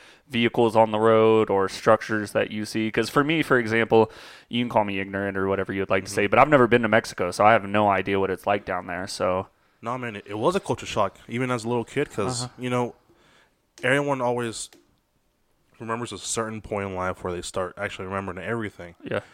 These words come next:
Speaker 2: I started remembering everything when I was in Mexico. So when I finally, you know, moved back to the States, it, it was weird 'cause,
Speaker 1: Yeah.
Speaker 2: you know, my dad had vehicles over here. So,
Speaker 1: Yeah.
Speaker 2: like, "Oh, you can actually, you don't have to walk everywhere now."
Speaker 1: Yeah, yeah.
Speaker 2: It's just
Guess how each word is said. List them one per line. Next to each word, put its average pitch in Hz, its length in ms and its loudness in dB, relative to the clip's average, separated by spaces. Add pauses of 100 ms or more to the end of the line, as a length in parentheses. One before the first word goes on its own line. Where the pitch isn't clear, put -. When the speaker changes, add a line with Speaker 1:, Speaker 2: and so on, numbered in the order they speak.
(480)
Speaker 2:
I 104 80 -2
started 127 220 0
remembering 123 260 -2
everything 113 300 -6
when 101 100 -8
I 95 40 -6
was 90 100 -8
in 92 80 -16
Mexico. 92 500 -12 (360)
So - 180 -2
when 101 160 -2
I 95 100 -2
finally, 113 540 -6
you 104 140 -10
know, 95 160 -6
moved 101 260 -8
back 104 200 -4
to - 100 -14
the 90 40 -12
States, - 680 -6
it, - 200 -16
it 92 80 -10
was 104 300 -4
weird 87 300 -10
'cause, 90 260 -10
Speaker 1:
Yeah. 98 140 -10 (340)
Speaker 2:
you 95 100 -10
know, 92 80 -8
my 90 120 -4
dad 90 180 -2
had 92 160 -4
vehicles 90 400 -12
over 82 140 -18
here. 82 260 -18 (160)
So, 98 240 -4
Speaker 1:
Yeah. - 80 -20
Speaker 2:
like, 90 160 -14
"Oh, 98 300 -10
you 95 120 -16
can 92 120 -12 (120)
actually, 95 280 -10
you 95 100 -12
don't 95 100 -10
have 95 160 -18
to - 60 -16
walk 107 300 -6
everywhere 80 280 -12
now." 87 60 -12
Speaker 1:
Yeah, 101 200 -4 (260)
yeah. 110 140 -2 (680)
Speaker 2:
It's 143 160 -4
just 143 240 -10